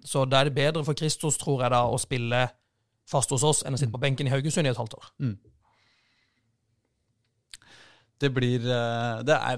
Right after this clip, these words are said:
Speaker 2: altså, det er, det, har du gjort noen vurdering på hva som skal til for å for å redde plassen?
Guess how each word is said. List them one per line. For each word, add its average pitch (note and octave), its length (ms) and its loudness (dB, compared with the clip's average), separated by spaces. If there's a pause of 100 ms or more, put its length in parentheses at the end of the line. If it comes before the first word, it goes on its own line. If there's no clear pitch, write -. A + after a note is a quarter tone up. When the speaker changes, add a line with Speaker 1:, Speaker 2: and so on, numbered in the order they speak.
Speaker 2:
altså, B2 280 0
det D#3 100 4
er, C#3+ 140 4
det, D#3+ 440 2
har F3+ 140 4
du F3+ 60 4
gjort D#3+ 340 2
noen E3 180 2
vurdering A#2+ 500 2
på C#3+ 140 2
hva A2+ 180 0
som - 140 -6
skal B2 160 -4
til G#2 320 -6
for B2 160 -4
å A2+ 140 -2 (880)
for A#2+ 160 -2
å A#2 60 0
redde G#2+ 180 -2
plassen? - 240 -8